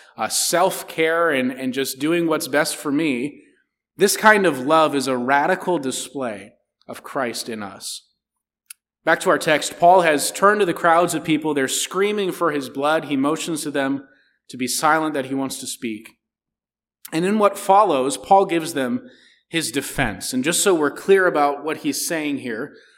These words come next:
the Jews are upset with Paul because of his reputation of accepting Gentiles and, uh, seemingly forsaking his Jewish identity.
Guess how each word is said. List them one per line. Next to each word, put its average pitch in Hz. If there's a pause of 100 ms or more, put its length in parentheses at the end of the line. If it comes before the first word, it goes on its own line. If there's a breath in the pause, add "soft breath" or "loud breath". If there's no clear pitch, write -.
(300 soft breath)
the 165
Jews 247
are 220
upset 214
with 190
Paul 156
because 160
of 170
his 156
reputation 160
of 143
accepting 175
Gentiles 139
and, 120 (280 loud breath)
uh, 110
seemingly 175
forsaking 165
his 143
Jewish 175
identity. 131